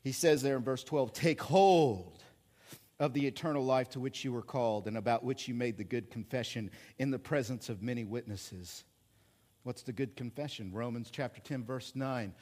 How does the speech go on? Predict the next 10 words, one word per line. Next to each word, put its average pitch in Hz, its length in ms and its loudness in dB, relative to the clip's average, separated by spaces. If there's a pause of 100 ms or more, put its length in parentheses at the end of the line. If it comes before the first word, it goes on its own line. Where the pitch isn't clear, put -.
(1300)
"If 120 220 -12
you 117 100 -6
believe 131 560 -6
in 170 120 -6
your 160 120 -6
heart 123 340 -6
that 113 140 -10
Jesus 117 460 -8
was 101 180 -10
raised 127 520 -6